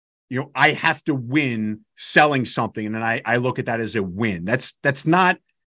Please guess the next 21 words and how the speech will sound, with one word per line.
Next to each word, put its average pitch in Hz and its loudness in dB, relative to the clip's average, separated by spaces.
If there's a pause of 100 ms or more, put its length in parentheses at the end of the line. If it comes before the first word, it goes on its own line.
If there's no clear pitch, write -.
(120)
that's 143 2
not 170 2
how 165 4
I 147 2
grade 127 0
it 131 -6
in 107 -2
my 107 2
mind. 101 0 (800)
I 131 2
probably 202 4
grade 160 4
it 147 -2
from 139 -2
the 123 0
perspective 135 -2
of 110 0 (640)
learning 160 6
something 101 -2
that 107 -2
I, 113 2